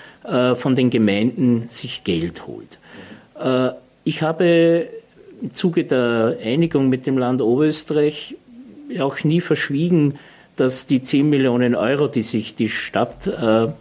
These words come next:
da durch diesen, äh, Vertrag erspart, äh, dass die durchaus, äh, auch ein Motiv, äh, sind,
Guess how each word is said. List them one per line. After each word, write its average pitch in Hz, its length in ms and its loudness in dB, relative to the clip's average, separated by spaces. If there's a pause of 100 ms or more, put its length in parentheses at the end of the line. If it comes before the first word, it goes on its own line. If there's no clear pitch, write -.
da 104 140 0 (140)
durch - 240 -2
diesen, 110 560 2 (100)
äh, 107 160 -4
Vertrag 110 580 0
erspart, 110 600 -2 (400)
äh, - 80 -8
dass 120 640 2
die 131 180 -2
durchaus, 127 760 2
äh, 117 360 2 (360)
auch 160 480 2
ein 120 160 0
Motiv, 104 760 -2
äh, 90 180 -6
sind, 87 440 -4